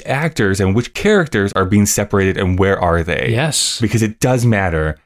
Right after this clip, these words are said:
Speaker 1: And I think what really matters too, again, this is such a comic book nerd thing, it really matters who gets snapped and who doesn't.
Speaker 2: Yes.
Speaker 1: It's so important that the people who get snapped actually are the ones who disappear,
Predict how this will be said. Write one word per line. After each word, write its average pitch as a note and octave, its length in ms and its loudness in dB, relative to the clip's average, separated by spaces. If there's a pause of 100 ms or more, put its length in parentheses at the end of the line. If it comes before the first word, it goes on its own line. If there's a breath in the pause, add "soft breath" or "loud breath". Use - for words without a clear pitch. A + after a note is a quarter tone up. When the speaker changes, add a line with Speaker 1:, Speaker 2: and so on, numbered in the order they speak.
(200)
Speaker 1:
And G#2+ 80 0
I A2 60 0
think A#2 220 0
what A2+ 120 -2
really B2+ 640 4
matters E2+ 440 0
too, D#2 500 -2 (200)
again, F#2+ 240 0
this F2 140 -4
is F#2 100 -2
such G#2+ 260 -2
a A#2 40 -2
comic G#2 420 -2
book G2 160 -2
nerd F#2 260 0
thing, F2 440 -2
it F#2+ 260 -4
really G#2+ 200 2
matters G2 320 0
who G2 200 0
gets F2+ 220 -2
snapped E2+ 280 -2
and E2 120 -2
who E2+ 120 0
doesn't. D#2 540 -4
Speaker 2:
Yes. A#2+ 220 0
Speaker 1:
It's G2+ 80 0
so A2 360 2
important G#2 400 0
that F#2 120 0
the E2 60 -4
people G2+ 260 0
who F#2+ 60 4
get F2+ 100 0
snapped F2+ 260 -4
actually F#2 380 -2
are E2+ 40 0
the F2 100 2
ones E2 280 0
who F#2+ 100 -2
disappear, E2+ 720 -2